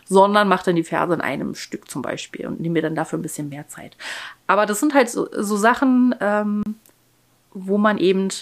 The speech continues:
so ein gewisses Gefühl dafür kriegen muss für sich, frustriert mich das jetzt immer, dieses Handarbeitskörbchen zu sehen?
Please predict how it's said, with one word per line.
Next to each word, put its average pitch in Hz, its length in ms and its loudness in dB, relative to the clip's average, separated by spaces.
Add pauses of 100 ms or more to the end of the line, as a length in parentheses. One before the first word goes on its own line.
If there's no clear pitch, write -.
(400)
so 190 160 -2
ein 185 80 2
gewisses 185 420 -2
Gefühl 233 400 -2
dafür 220 280 2
kriegen 196 500 -4
muss 190 420 -2
für 196 160 2
sich, 190 400 0 (1700)
frustriert 254 460 0
mich 302 160 4
das 302 160 2
jetzt 294 180 6
immer, 269 180 6
dieses 269 280 2
Handarbeitskörbchen 262 800 2
zu 277 160 -4
sehen? 202 320 0